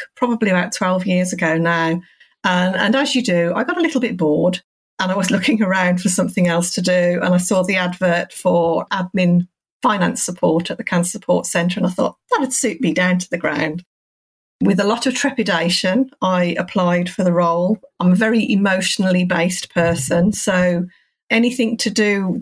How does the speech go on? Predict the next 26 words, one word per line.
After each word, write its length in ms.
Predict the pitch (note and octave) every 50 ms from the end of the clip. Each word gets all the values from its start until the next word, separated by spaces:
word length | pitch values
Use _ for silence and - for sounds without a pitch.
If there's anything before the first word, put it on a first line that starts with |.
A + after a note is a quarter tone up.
| A#3
that 360 | G#3+ G#3 F#3 - - - - - -
evokes 480 | - G#3 F3+ F#3 F3+ F3+ F3+ - -
emotion, 500 | G3+ F3 F3+ F3+ F#3 A3 - - A3 F#3
I 80 | F3 F3+
thought, 460 | F3+ - G3 F3+ E3 E3 - - - -
"Will 220 | - G#3+ A3 G#3
I 140 | G3+ F#3+ F#3
ever 200 | F#3+ F#3 F#3 G#3+
cope 440 | E3+ - - G#3 F#3 E3 E3 - -
in 80 | F3+ E3+
that 180 | F3+ F3 -
sort 240 | - - F3+ E3+ F3
of 60 | - E3+
environment, 640 | E3+ F3 F3 F3+ E3+ F3 F3 F3 E3 E3 D#3+ -
not 220 | - F#2+ - - -
knowing 400 | F#3 F#3+ F#3+ F#3+ F#3 F3+ F3 E3+
it, 160 | E3 - -
not 180 | F3 F3+ - -
understanding 720 | E3+ E3 D#3 E3+ E3+ - - F3 E3+ E3 D#3 D#3+ D3+ D3
it?" 200 | C#3+ C#3+ - _ _ -
But 400 | - G3 D3+ - - - - - - _ _ _ _ _ -
having 320 | F#3+ F#3 F#3 G3 F#3+ F3+
got 240 | F3 G3+ F#3+ E3 - -
there, 420 | - E3 D#3 D3+ D3 D#3 D#3+ F3+ _ _ _ _ _ _ -
it's 300 | F3 F3+ - - - -
not 640 | G#3 G3+ G#3+ A3 G#3+ G#3 - - - - - -